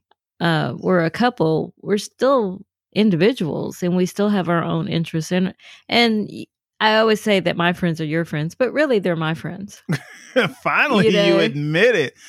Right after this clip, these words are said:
Speaker 2: <laughs>
Speaker 1: Well, some of them, like, you're their friends too, but most of them, they're, they're my friends.
Speaker 2: I, I like, I like all your friends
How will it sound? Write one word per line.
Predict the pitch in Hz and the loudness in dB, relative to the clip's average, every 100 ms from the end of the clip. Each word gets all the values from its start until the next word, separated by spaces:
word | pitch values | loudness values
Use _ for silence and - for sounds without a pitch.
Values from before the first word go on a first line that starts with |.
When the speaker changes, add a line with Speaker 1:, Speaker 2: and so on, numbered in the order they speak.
| 151 | -4
Speaker 2:
<laughs> | - - - _ - - - - 320 - 214 - - - | -4 -4 -20 _ -6 -2 -2 0 -4 -2 -6 -4 -4 0
Speaker 1:
Well, | - 302 | 0 0
some | 392 | 2
of | 370 262 | 2 0
them, | 214 208 196 | 0 -2 0
like, | 190 185 190 - - _ - - _ - | -2 -2 -4 -8 -12 _ -10 -10 _ -6
you're | 427 480 453 | -2 0 2
their | 311 | 0
friends | - 247 220 208 | 0 0 0 -2
too, | - 208 180 185 | -2 -2 0 -4
but | 220 220 453 - - | -4 -4 -6 -4 2
most | 349 508 - | 2 2 0
of | 403 277 | 0 0
them, | 285 254 | -2 -2
they're, | 254 233 - _ - | -4 -4 -8 _ -4
they're | 220 | -2
my | 190 143 151 | 0 -2 -6
friends. | - - | -10 0
Speaker 2:
I, | 180 180 | 2 2
I | - 170 | 2 2
like, | 165 156 135 143 - | 4 4 2 0 -2
I | 131 | 0
like | 127 131 135 | 2 2 2
all | 127 113 | 2 2
your | 110 117 | 0 -2
friends | - - - - - - | -6 -8 -8 -14 -16 -18